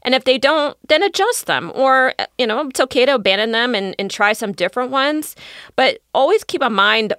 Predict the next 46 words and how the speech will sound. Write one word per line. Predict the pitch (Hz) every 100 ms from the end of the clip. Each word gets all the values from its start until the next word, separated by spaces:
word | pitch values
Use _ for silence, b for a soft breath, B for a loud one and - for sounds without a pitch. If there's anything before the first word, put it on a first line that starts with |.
| _
for | 202 185 185 175
what | - 170 190 247
success | - 262 - 214 -
looks | 175 180 -
like, | 240
what | 240
we | 202
said | 208 208 190
before, | 202 - 170 190 269 294 B
so | -
you | 277
can | 311
evaluate | 277 220 233 302 302 254 -
if | 214
you | 226
think | - 220 220
things | 190 196
are | 202
moving | 185 180 175
the |
needle. | 202 247 240 143 - B B -
Then | 254
obviously, | 254 277 277 254 240 - -
it's | 220 -
important | 233 240 233 226
to | 226
think | 214
about | 202 202
what | 196
success | 196 - 202
looks | 190 -
like | 196 196
in |
terms | 185 175 175
of | 170
your | 202
business, | 175 247 208 175 -
too. | - 226 165 B B B
So | - 220 202
again, | 202 240 214 -
is | 190
it | 175 -
driving | 190 175 202
word | 226 254
of |
mouth? | 277 277 180